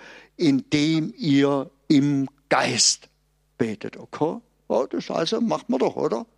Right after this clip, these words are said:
"Darum habe ich ja die Gabe geschenkt bekommen. Und wenn du sie nicht hast", habe ich gesagt, "Herr, ich bin kein Stiefkind, ich will das auch. Ich will das, ich brauch das,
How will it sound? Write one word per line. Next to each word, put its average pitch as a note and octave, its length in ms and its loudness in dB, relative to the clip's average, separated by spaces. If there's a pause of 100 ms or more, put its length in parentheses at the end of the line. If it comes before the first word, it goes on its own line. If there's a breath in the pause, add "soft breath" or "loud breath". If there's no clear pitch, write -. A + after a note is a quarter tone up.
(720 soft breath)
"Darum D#3+ 560 4
habe A#3 340 0
ich - 180 -4
ja G#3+ 180 2
die F#3+ 140 -4
Gabe A3 380 0
geschenkt A#3 500 -4
bekommen. - 440 -4 (280 loud breath)
Und E3+ 100 8
wenn G3+ 140 4
du G#3 120 8
sie G#3+ 200 4
nicht G#3+ 400 4
hast", A#3+ 240 2
habe F#3+ 180 2
ich D#3 80 -4
gesagt, D#3 200 -2
"Herr, F3+ 360 4
ich - 140 0
bin C3+ 160 2
kein C#3 220 -2
Stiefkind, F3+ 520 -4
ich D#3+ 80 -8
will E3 160 -8
das E3+ 220 -10
auch. - 320 -10 (200 soft breath)
Ich B3 320 2
will D4 140 2
das, F#3 400 4 (200 loud breath)
ich F#3+ 200 0
brauch G3 300 4
das, D#3 400 -4